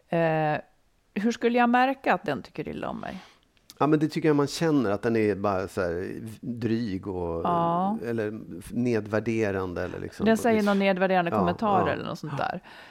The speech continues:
Speaker 1: Då skulle jag fråga, då skulle jag, om det hände flera gånger och jag kände att det var något,
Speaker 2: Ja.
Speaker 1: så skulle jag antagligen vara lite lömsk och säga,
Speaker 2: <laughs>
Speaker 1: "Du, när du sa så där, hur menar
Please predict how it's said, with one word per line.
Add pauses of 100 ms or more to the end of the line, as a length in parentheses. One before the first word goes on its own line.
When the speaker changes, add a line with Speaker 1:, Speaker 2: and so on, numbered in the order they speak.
(120)
Speaker 1:
Då
skulle
jag
fråga,
då
skulle
jag, (1200)
om
det
hände
flera
gånger
och
jag
kände
att
det
var
något,
Speaker 2:
Ja. (360)
Speaker 1:
så
skulle
jag (840)
antagligen
vara
lite
lömsk
och
säga, (220)
Speaker 2:
<laughs>
Speaker 1:
"Du,
när
du
sa
så
där,
hur
menar